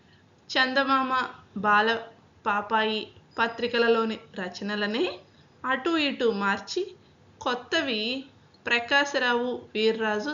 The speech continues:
తయారు చేసేవారు. అప్పారావు దస్తూరి బాగుంటుంది, అందుచేత అవి అందంగా రాసే పని అతనిది. పుస్తకాలలో బొమ్మలు కూడా వేసేవారు. ఆ పుస్తకాలను కుట్టి గోదావరి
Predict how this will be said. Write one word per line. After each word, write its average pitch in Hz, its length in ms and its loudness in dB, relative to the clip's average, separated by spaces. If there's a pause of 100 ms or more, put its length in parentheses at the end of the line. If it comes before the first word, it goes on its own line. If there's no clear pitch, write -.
తయారు 185 400 -2
చేసేవారు. 202 560 -4 (1080)
అప్పారావు 320 640 4 (100)
దస్తూరి 233 460 -2 (120)
బాగుంటుంది, 202 640 -4 (800)
అందుచేత 220 520 -4 (800)
అవి 269 240 2 (260)
అందంగా 277 520 0 (100)
రాసే - 320 -2 (140)
పని 247 180 -6 (240)
అతనిది. 185 400 -10 (560)
పుస్తకాలలో 311 720 0 (300)
బొమ్మలు 226 420 -2 (120)
కూడా 233 180 2 (100)
వేసేవారు. 196 600 -4 (1200)
ఆ 294 120 6 (120)
పుస్తకాలను 302 640 -2 (120)
కుట్టి 254 320 -10 (400)
గోదావరి 277 580 0